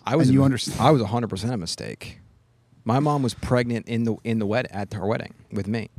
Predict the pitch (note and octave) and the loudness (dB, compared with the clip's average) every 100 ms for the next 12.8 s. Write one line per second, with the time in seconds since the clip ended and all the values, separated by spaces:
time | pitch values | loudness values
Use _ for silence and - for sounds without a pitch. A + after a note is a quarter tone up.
0 | - _ _ _ _ - G2+ F#2 G#2 B2+ | -20 _ _ _ _ -4 -2 -2 0 2
1 | D3+ D3 A#2 A2+ D3 A#2 E2+ F#2+ - - | 2 2 0 0 0 -2 -4 -8 -10 -8
2 | G2+ F#2 E2 E2 D#2+ F2+ F2+ - - _ | -4 -4 -4 -6 -8 -8 -8 -10 -20 _
3 | _ _ _ _ _ - G#2+ G#2+ A2 G#2+ | _ _ _ _ _ -4 -2 0 0 0
4 | G2+ - C#3 B2 G2 G2 A2+ A2+ G#2 G2 | 0 0 0 0 -4 -4 0 0 0 -4
5 | F#2 F#2+ _ _ _ - _ _ _ _ | -8 -14 _ _ _ -20 _ _ _ _
6 | _ - G2 G#2 G2 G2 - B2+ B2 - | _ -8 -4 -2 -2 -4 0 0 0 -4
7 | G2+ G#2+ - - F3 C#3 A2 - A2 F#2+ | -6 -6 -8 6 8 8 2 0 -4 -2
8 | G2+ C3+ A#2+ A2 F#2 A#2 G#2 - - G#2+ | 2 4 4 0 0 0 0 -6 -10 -2
9 | A2 G#2 B2+ A2 F#2+ - - A#2 G#2 - | -2 0 -2 -2 -4 -6 -6 -6 -6 -6
10 | G#2+ G2+ G2 - A2+ A2 G2+ - _ - | -4 -4 -4 -6 -4 -4 -4 -8 _ -20
11 | _ _ _ _ - A#2+ A#2+ G2+ G#2+ C3+ | _ _ _ _ -6 -2 0 0 -2 -4
12 | D#2 - F2 E2 F2+ F2 E2 | -6 -12 -14 -10 -8 -6 -6